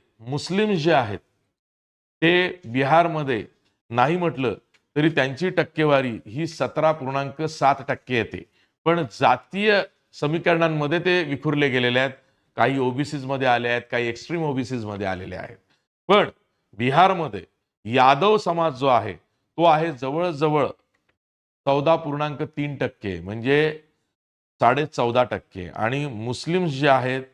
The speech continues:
ते सतरा पूर्णांक सात टक्के. या दोन्ही एमवाय कॉम्बिनेशनची, म्हणजेच यादव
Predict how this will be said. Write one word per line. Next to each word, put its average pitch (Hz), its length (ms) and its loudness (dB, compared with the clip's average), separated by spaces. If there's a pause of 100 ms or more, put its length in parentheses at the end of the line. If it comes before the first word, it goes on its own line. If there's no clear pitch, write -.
(300)
ते 139 400 -2 (220)
सतरा 139 260 0
पूर्णांक 131 420 -6
सात 127 300 2 (120)
टक्के. 95 360 -6
या 135 240 4
दोन्ही 135 680 -4
एमवाय 156 380 0
कॉम्बिनेशनची, 147 800 -8 (400)
म्हणजेच 156 400 0
यादव 127 680 2